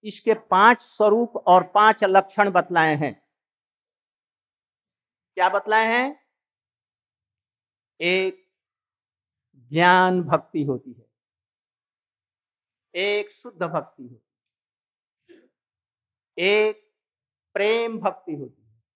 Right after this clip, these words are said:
एक प्रेम पराभक्ति होती है, और एक प्रेमातुरा भक्ति होती है।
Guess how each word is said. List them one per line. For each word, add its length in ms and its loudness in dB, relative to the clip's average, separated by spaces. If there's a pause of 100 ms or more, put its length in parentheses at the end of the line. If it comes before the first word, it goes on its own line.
(640)
एक 440 -8
प्रेम 400 -4
पराभक्ति 720 2
होती 360 -10
है, 220 -14 (680)
और 340 0
एक 320 -4
प्रेमातुरा 840 2
भक्ति 400 -12
होती 120 -20
है। 100 -20